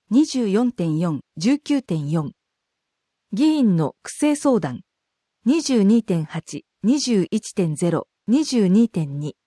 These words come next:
議員提案の条例制定政策立案。十六点ゼロ、十三点三、十六点二。会派の区政報告。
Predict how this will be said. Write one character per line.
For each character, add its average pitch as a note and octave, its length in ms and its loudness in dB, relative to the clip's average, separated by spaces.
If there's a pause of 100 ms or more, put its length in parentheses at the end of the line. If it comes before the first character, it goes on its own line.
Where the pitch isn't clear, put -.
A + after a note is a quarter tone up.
(540)
議 A3 140 0
員 C4 360 4
提 G#3+ 240 6
案 G3+ 220 2
の F#3 200 0 (100)
条 B3+ 200 6
例 C4+ 180 4
制 A3 220 0
定 G3+ 360 -2
政 C#4 220 0
策 C4+ 260 -2
立 A#3 280 -4
案。 B2+ 140 -6 (560)
十 C#4+ 220 4
六 D#4 180 2
点 F3+ 240 0
ゼ F3 160 0
ロ、 D#3 160 -2 (160)
十 B3+ 200 2
三 C#4+ 260 -2
点 D#3+ 200 -2
三、 D#3 300 -8 (140)
十 C4 220 2
六 D4 200 0
点 D#3 280 -4
二。 D#3 180 -4 (640)
会 D#4+ 180 2
派 B3+ 200 0
の E3 180 2
区 - 120 -16
政 C#4 300 2
報 B3 160 4
告。 - 360 -10